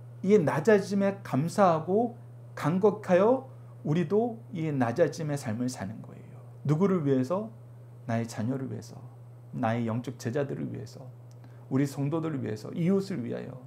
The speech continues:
근데 이것을 안 하면서 이 사도신경을 고백하면서 예수님의 낮아지심에 대해서 우리가 혜택만 누리려 그래요?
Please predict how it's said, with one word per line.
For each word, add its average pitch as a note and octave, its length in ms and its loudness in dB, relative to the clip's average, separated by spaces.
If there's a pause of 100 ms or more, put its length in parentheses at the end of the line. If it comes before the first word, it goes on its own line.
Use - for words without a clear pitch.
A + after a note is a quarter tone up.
(140)
근데 A#3 180 10
이것을 A#3 600 8
안 F3 220 8
하면서 B3+ 720 8 (680)
이 A#3 220 10
사도신경을 F#3+ 720 6
고백하면서 E3+ 640 6
예수님의 D#3 640 4
낮아지심에 E3+ 680 4
대해서 C#3+ 300 6
우리가 C3 460 6 (260)
혜택만 C#4+ 480 6
누리려 E3 320 4
그래요? D#3 380 6